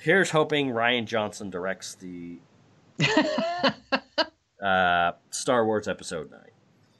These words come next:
Speaker 1: And be
Speaker 2: Yeah,
Speaker 1: back
Speaker 2: it's
Speaker 1: here
Speaker 2: too
Speaker 1: in
Speaker 2: funny.
Speaker 1: December. Be back here in December when I crap all over The Last Jedi, and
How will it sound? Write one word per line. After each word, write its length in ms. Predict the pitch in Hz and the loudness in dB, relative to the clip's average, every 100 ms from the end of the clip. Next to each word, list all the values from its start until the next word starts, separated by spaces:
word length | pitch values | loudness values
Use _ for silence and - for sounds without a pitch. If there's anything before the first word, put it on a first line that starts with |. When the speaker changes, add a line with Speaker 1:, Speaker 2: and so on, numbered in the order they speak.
| _ _ _ _ _ - - | _ _ _ _ _ -20 -8
Speaker 1:
And 420 | 95 92 90 85 - | -4 -4 -4 -8 -4
be 80 | 170 | 0
Speaker 2:
Yeah, 60 | |
Speaker 1:
back 240 | 202 208 202 | 4 4 4
Speaker 2:
it's 80 | 202 | 4
Speaker 1:
here 120 | 196 | 2
Speaker 2:
too 40 | |
Speaker 1:
in 60 | 170 | 4
Speaker 2:
funny. 100 | 147 | 0
Speaker 1:
December. 460 | - 208 170 135 | 2 2 2 0
Be 200 | 131 156 | -2 -2
back 220 | 214 208 208 | 2 2 2
here 140 | 185 | -2
in 60 | 147 | -2
December 600 | 135 180 185 120 110 113 | -2 0 2 4 2 2
when 220 | 113 110 | -2 0
I 760 | 113 127 127 120 120 117 113 104 _ _ _ _ - | 2 2 2 2 0 0 -2 -8 _ _ _ _ 0
crap 260 | 170 165 | 4 4
all 220 | 151 143 135 | 6 6 6
over 300 | 127 120 117 | 2 0 0
The 80 | |
Last 320 | 110 123 120 - | 2 2 2 0
Jedi, 560 | 147 120 87 85 87 - _ - _ | 2 4 4 2 -2 -10 _ -20 _
and 680 | 92 98 98 98 98 101 95 | -6 -2 -2 -2 -2 -4 -6